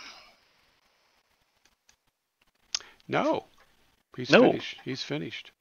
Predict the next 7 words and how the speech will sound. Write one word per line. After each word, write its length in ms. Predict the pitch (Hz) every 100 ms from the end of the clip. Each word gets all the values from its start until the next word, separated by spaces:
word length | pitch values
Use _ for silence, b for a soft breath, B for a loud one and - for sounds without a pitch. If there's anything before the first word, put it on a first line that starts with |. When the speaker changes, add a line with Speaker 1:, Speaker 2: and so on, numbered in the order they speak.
| -
Speaker 2:
He 140 | 156
is 140 | - -
finished. 560 | - 80 65 - - - - - _ _ _ _ _ _ _ _ _ _ _ _ _ _ _ - b b b b _ _ -
He 280 | 156 170
is 400 | 160 160 160 156 -
finished. 580 | - 120 98 - - - - b b - _ _ _ _ - 147
Speaker 1:
Okay. 340 | 127 - 135